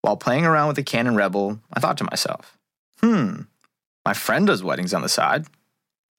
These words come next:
I could do that. I should do that. Hey, Mom. So a few minutes into talking them into lending me some cash,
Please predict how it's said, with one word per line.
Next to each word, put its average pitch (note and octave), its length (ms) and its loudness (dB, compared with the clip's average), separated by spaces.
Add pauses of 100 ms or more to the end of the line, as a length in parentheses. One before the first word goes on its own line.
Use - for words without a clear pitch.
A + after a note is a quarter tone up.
(160)
I G2+ 360 0
could D3+ 160 -2
do D#2+ 160 -2
that. D#2 340 0 (800)
I D#2+ 260 -2
should C#3+ 680 2
do F2+ 160 -4
that. F2+ 340 0 (680)
Hey, C3 100 0
Mom. G3+ 640 2 (920)
So G#3 200 2
a G#3+ 40 2
few F3+ 180 0
minutes E3 300 2
into B2+ 160 0
talking B2 460 -2
them A#2+ 180 2
into G#2 140 2
lending G2 400 2
me G#2 80 0
some G2+ 160 -2
cash, F#2 500 -2